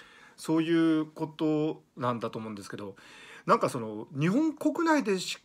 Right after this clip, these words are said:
だけで通用する感覚ってのあるんだよね。前から思ってんだけど。で、これってなんかね、十年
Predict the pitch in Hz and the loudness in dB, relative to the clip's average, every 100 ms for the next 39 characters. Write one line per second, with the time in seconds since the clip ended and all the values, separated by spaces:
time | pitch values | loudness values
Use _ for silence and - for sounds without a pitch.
0 | - 156 196 294 277 - 175 180 185 165 | -8 0 2 2 0 0 2 4 4 0
1 | 156 175 165 170 180 107 110 98 80 87 | 0 0 0 -2 -2 -2 -4 -6 -14 -20
2 | _ _ _ _ - _ _ - - 151 | _ _ _ _ -20 _ _ -20 0 4
3 | 185 117 110 - 95 95 110 151 208 226 | 4 2 -4 -10 -12 -8 -2 2 2 4
4 | 247 220 220 131 117 98 101 - - - | 4 4 4 2 -2 -6 -10 -14 -14 -2
5 | 151 285 311 285 | -2 0 -4 -6